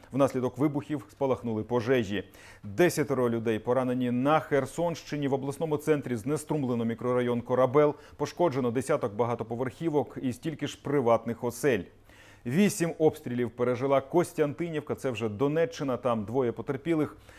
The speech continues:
Безпілотниками окупанти вдарили по Криницях, там теж двоє поранених. Є травмовані також в Покровську. У Слов'янську постраждала критична інфраструктура.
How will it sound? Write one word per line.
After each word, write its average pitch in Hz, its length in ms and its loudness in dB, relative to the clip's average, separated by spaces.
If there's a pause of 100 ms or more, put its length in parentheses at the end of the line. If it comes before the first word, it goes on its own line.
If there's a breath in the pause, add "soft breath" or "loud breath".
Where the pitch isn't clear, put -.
(120 loud breath)
Безпілотниками 165 800 2
окупанти 131 500 0
вдарили 120 460 4
по 110 540 2
Криницях, 156 840 0
там 123 240 4
теж 160 300 4
двоє 151 300 -2
поранених. 139 640 0 (280 loud breath)
Є 120 160 0
травмовані 135 500 0
також 127 260 -4
в - 60 -18
Покровську. 120 760 0 (220 loud breath)
У 160 140 0
Слов'янську 165 720 2
постраждала 123 600 -2
критична 139 560 -6
інфраструктура. 120 1040 -2